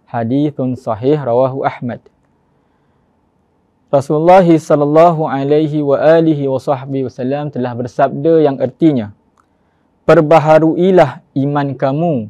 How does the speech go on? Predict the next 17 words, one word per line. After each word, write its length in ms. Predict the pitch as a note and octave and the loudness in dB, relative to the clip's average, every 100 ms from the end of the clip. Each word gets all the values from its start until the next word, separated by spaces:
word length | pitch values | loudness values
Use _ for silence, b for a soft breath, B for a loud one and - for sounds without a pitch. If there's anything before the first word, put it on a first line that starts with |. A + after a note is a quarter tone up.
| - _ _ _ _ - | -16 _ _ _ _ -4
dengan 320 | B2 C3 C3+ | -2 0 0
memperbanyakkan 1300 | C3 A#2+ B2+ A#2+ C3 D3 - - D#3+ E3+ E3+ E3+ - | -2 -2 -2 2 0 0 -2 2 4 4 -2 -8 -6
mengucap 520 | C3 C3 C3+ C3+ - | -6 -4 -4 -4 -2
kalimat 480 | C#3 C3+ C#3+ D#3+ D#3+ _ _ _ _ | -2 0 0 -2 -4 _ _ _ _
La 640 | B2+ C#3 C#3 C3+ C3 B2+ B2 | 2 4 4 2 -2 -6 -6
ilaha 800 | C3 A#2+ A#2+ A#2+ B2 C#3+ D#3+ D3 _ | -6 -4 -4 -6 -6 -4 -4 -4 _
illallah, 1120 | D3+ C#3+ A#2+ A#2+ A#2 A#2 A#2 A#2 A#2 A#2 A2 _ | -2 0 -2 -6 -8 -8 -8 -8 -8 -10 -12 _
tiada 240 | B2 A2+ A2 | -6 -4 -6
Tuhan 480 | - A#2+ C#3 D3+ | -8 -4 -4 -4
melainkan 720 | A#2+ A2 G#2+ C3 D3 C#3+ C3 A#2+ | -8 -8 -8 -8 -8 -6 -6 -6
Allah." 720 | A2+ A2+ A2 A2 A2+ A2+ - _ _ _ _ _ _ _ | -10 -8 -6 -6 -6 -8 -10 _ _ _ _ _ _ _
Hadis 320 | B2+ A#2+ C#3+ C#3 - | -2 0 -2 -4 -8
yang 240 | A#2+ A#2 | -8 -6
sahih 400 | - A2+ C#3+ F3+ | -6 -2 0 0
riwayat 400 | D#3 B2+ C3 C3+ | -2 0 0 0
Imam 240 | C3 C#3 C#3 | -4 -6 -6
Ahmad 400 | C#3+ - E3+ C#3 | -6 -2 0 0